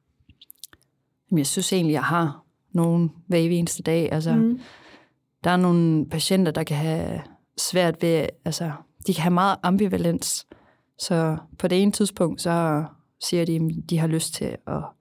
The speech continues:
Speaker 1: gøre sådan og sådan med mig. Og så tænker jeg, "Jamen, det kan vi sagtens." Og så går der måske fem minutter, og så vil de ikke. Hvor at der er det nemlig, at den der relation er meget bærende for mit
Speaker 2: Mm.
Speaker 1: arbejde og i retspsykiatrien, fordi så kender jeg dem godt nok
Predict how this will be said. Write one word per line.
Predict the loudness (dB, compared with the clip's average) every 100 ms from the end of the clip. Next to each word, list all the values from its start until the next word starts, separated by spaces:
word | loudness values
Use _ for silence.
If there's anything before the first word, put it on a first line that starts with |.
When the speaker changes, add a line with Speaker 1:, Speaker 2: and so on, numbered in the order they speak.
| -20 _ _ _
Speaker 1:
gøre | -4 -2
sådan | 0 -2
og | -2
sådan | -4 -6 -10 _
med | -4
mig. | -4 -6 -12 _ _ _ _ _ _ -6
Og | -6
så | -4 -6
tænker | -2 -2
jeg, | -2
"Jamen, | -2
det | -2 -4
kan | -4
vi |
sagtens." | -4 -8 -6 -8 -8 -12 -8
Og | -4
så | -4
går | 0 0
der |
måske | -2 -2 -4
fem | -2 0
minutter, | 0 0
og | -2
så | -2
vil | -2
de | -2
ikke. | -4 -6 _ _ -20 _ _ _ _ 0
Hvor | 2 2 0
at | -4 -6 -12 _ _ _ _ -2
der | 0
er | 2
det | 0
nemlig, | 0 2 4 4 4 2
at | 0
den | 0
der | 0 0
relation | 0 0 0 0 0
er | 0
meget | 0 2 0
bærende | 0 0 2 2 2
for | 0
mit | -2
Speaker 2:
Mm. | 2
Speaker 1:
arbejde | 2 2 2 0
og | -2
i |
retspsykiatrien, | -4 -4 -4 -4 -4 -2 -2 0
fordi | -2 -2 -4
så | -4 -10
kender | 0 2 4
jeg |
dem | 2
godt | 0 0
nok | 0